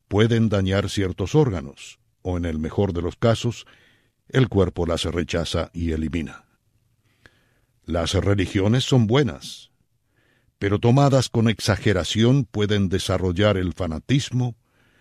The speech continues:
y consecuencias que en algunas oportunidades han sido realmente fatales. La moderación, el balance inteligente y equilibrado en todas las cosas,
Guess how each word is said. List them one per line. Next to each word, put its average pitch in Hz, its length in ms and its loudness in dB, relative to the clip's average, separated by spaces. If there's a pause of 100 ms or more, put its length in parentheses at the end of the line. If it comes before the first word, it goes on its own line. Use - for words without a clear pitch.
(220)
y 107 140 0
consecuencias 92 1080 0
que - 120 -4
en 80 120 0
algunas 82 460 -2
oportunidades 82 1300 -4 (280)
han 80 180 -6
sido 82 340 -2
realmente 78 640 -4
fatales. - 840 -10 (1400)
La 110 240 4
moderación, 131 920 2 (480)
el 92 200 -4
balance 101 560 2
inteligente 101 840 0
y 90 100 0
equilibrado 95 800 0
en 87 340 -4
todas 139 480 2
las 120 180 -4
cosas, - 680 -10